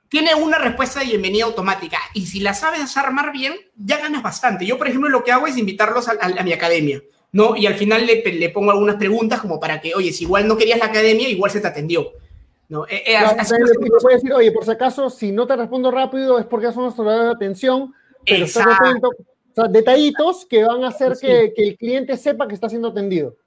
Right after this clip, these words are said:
Speaker 1: Sí, y así estás tranquilo de no tener este miedo de que te bloqueen el número. El WhatsApp Business con la opción de opci-, el mensaje de bienvenida, así se le llama, ¿no? Ese, ese utilizo en el WhatsApp Business.
Speaker 2: Perfecto. Oye, Ernesto, muchas gracias por esta, por esta transmisión, por este conocimiento.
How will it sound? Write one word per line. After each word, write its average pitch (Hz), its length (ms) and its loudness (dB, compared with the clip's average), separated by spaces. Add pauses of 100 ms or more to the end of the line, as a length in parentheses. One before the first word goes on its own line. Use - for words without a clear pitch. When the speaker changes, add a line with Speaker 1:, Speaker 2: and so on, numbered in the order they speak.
(140)
Speaker 1:
Sí, 233 120 -4
y 214 100 0
así 214 160 -2
estás 269 180 -6
tranquilo 254 440 -2
de 226 100 4
no 208 140 -2
tener 226 200 -2
este 233 200 -4
miedo 214 200 0
de 226 120 0
que 214 80 -8
te 170 100 -10
bloqueen 190 380 -2
el 170 100 -4
número. 160 500 -6
El 170 120 -8
WhatsApp 208 300 -2
Business 262 320 -8
con 190 180 -4
la 170 60 -4
opción 202 260 -6
de 208 180 -4
opci-, 185 380 -10
el 165 240 -2
mensaje 170 340 -4
de 214 40 4
bienvenida, 180 420 0
así 175 160 -12
se 190 80 -4
le 175 80 0
llama, 139 240 -2
¿no? 180 160 -8 (480)
Ese, 185 360 -4
ese 247 160 0
utilizo 190 400 -4
en 151 120 -6
el 151 60 -4
WhatsApp 156 360 -6
Business. 131 340 -16 (300)
Speaker 2:
Perfecto. 196 500 2
Oye, 240 300 6
Ernesto, 233 480 4
muchas 247 400 4
gracias 226 340 2
por 202 200 2
esta, 202 520 4
por 185 140 0
esta 185 160 -6
transmisión, 190 460 -4
por 180 80 -2
este 175 180 -6
conocimiento. 220 800 0